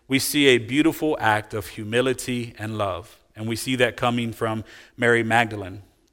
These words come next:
She really sets the stage for the Christian, and, uh, she sets the stage for the Christian and, and how we should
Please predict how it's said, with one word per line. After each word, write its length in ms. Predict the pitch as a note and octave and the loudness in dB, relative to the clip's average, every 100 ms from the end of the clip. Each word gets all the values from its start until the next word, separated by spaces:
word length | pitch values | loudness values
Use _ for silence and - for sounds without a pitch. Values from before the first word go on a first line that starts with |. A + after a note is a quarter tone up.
| - | -20
She 560 | - - E3+ E3 A#2 - | -12 -4 -2 -2 -8 -16
really 380 | B2 C#3 F#3+ F#3 | -6 0 4 4
sets 320 | - D#3+ - | 2 0 -2
the 100 | - | -6
stage 420 | B2 C#3+ B2 A2+ - | -2 0 2 0 -4
for 200 | A#2+ A2 | -6 -6
the 100 | G#2 | -4
Christian, 500 | B2+ A#2+ - F#2+ - _ _ _ _ _ | -4 -4 -8 -14 -20 _ _ _ _ _
and, 480 | A#2 A#2+ B2 A#2+ A#2+ | 2 4 4 2 4
uh, 380 | B2 A#2+ A#2 A2+ | 6 6 4 0
she 220 | - B2+ | -4 -2
sets 260 | D#3+ D#3 | 0 0
the 80 | - | -2
stage 300 | - D3+ C#3+ | 2 2 2
for 160 | - B2 | -2 -2
the 80 | A#2 | 0
Christian 500 | D3 C3 - C3 B2+ | 0 0 0 -2 -2
and, 220 | A#2+ A#2 | -6 -4
and 220 | A#2+ A#2 | -2 -2
how 260 | G2+ C#3 C3 | 2 4 4
we 160 | B2+ | 2
should 300 | B2+ - A#2 | -2 -2 -4